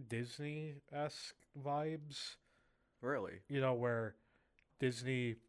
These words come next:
Speaker 1: their whole business strategy is if we don't have, uh, if, you know, i-, if,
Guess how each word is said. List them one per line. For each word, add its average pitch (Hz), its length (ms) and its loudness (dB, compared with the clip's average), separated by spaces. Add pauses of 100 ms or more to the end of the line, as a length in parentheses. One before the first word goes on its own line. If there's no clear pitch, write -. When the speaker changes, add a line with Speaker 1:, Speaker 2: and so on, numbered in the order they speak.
(220)
Speaker 1:
their 139 240 8
whole 127 240 6
business 113 460 2
strategy 123 760 2
is 110 480 -4 (460)
if 147 160 4
we 131 120 8
don't 120 260 4
have, 120 240 2 (400)
uh, 123 280 10 (600)
if, 147 140 4 (1000)
you 139 100 8
know, 120 240 6 (260)
i-, 156 180 6
if, 147 220 4